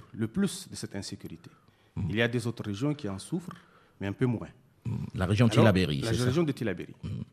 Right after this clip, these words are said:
Speaker 1: qui concentre à elle seule plus de quatre-vingts pour cent des classes fermées. Mais à regarder dans le nombre total des classes, on dirait que c'est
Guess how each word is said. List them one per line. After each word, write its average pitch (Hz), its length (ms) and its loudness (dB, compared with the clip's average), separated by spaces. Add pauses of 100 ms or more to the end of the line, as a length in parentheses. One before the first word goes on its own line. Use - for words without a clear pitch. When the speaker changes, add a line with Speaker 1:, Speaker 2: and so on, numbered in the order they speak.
(280)
Speaker 1:
qui 117 160 -4
concentre 135 460 -2
à 104 40 2
elle 101 100 -2
seule 135 200 -2
plus 135 120 -4
de 120 80 -4
quatre-vingts 113 400 -4
pour 98 180 -10
cent 127 180 -6
des 104 120 -6
classes - 240 -8
fermées. - 300 -12 (520)
Mais 196 380 4
à - 100 4
regarder 170 420 4
dans 113 460 2 (500)
le 127 180 2
nombre 175 280 2
total 147 360 0
des 104 100 -2
classes, - 520 -4 (480)
on 113 80 0
dirait 131 240 0
que 170 100 -8
c'est 107 160 -6